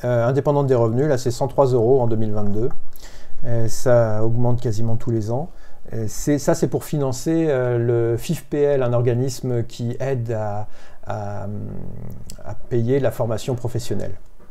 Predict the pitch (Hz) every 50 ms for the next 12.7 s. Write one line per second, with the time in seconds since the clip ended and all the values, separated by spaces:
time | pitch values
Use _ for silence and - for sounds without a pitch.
0 | - - - - - - - - - - - - - - - - 123 120 - 135
1 | 113 117 117 - 143 147 139 120 107 - - 117 107 95 95 - 131 120 - 117
2 | 101 104 - - 110 101 101 98 90 - - - - - - - 98 92 - -
3 | - 98 - - - - - - - - - - - - - - - - - -
4 | - - - - 113 120 120 113 113 113 - - 160 190 190 160 - - - -
5 | 156 - - - 156 151 147 135 117 101 - - 117 110 98 101 135 147 139 131
6 | 127 127 127 127 131 123 - - - 113 - - - 123 107 98 98 101 98 -
7 | - - 123 143 170 170 - - - - - - - - - - - - 170 160
8 | 165 147 127 156 127 - 175 156 - 151 131 - 143 123 - 151 135 143 151 139
9 | 127 123 123 135 139 135 127 123 120 117 123 120 110 113 131 165 202 - - -
10 | - - - - - - - - - - 160 170 190 190 - 123 123 123 120 117
11 | 117 113 113 120 131 135 139 127 - 120 117 127 127 123 135 127 127 131 113 -
12 | 165 151 143 147 143 135 131 123 120 107 101 90 92